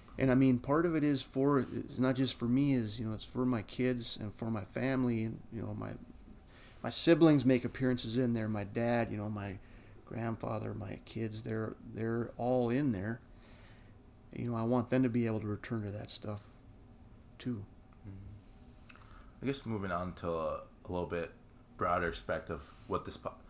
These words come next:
Speaker 2: uh, success is about, we kinda get into success and what you, how you view it and what your definition of success is. Can you go into that a little bit more, I guess, of what you define success as? And then we can go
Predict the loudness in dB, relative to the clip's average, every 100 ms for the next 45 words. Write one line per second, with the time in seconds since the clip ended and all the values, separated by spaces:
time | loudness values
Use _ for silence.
0 | -20 -14 -4 -4 -4 -8 -4 -4 -4 -6
1 | -4 -6 -2 2 4 2 -2 -18 -12 -2
2 | 0 2 0 -2 -6 -10 -12 -8 -2 -2
3 | -4 -10 -10 -8 -4 -4 -4 -8 -8 -10
4 | -4 -2 -4 -6 -4 -2 -4 -6 -8 -8
5 | -6 -8 -8 -8 -6 -6 -6 -8 -8 -10
6 | -10 -10 -8 -8 -6 -8 -8 -8 -10 -10
7 | -8 -6 -4 -4 -4 -8 -8 -6 -6 -8
8 | -10 -14 -16 -18 -10 -6 -6 -6 -8 -10
9 | -14 -18 -20 -8 -8 -6 -8 -8 -6 -6
10 | -6 -8 -10 -10 -10 -10 -12 -8 -6 -6
11 | -8 -10 -10 -10 -10 -8 -8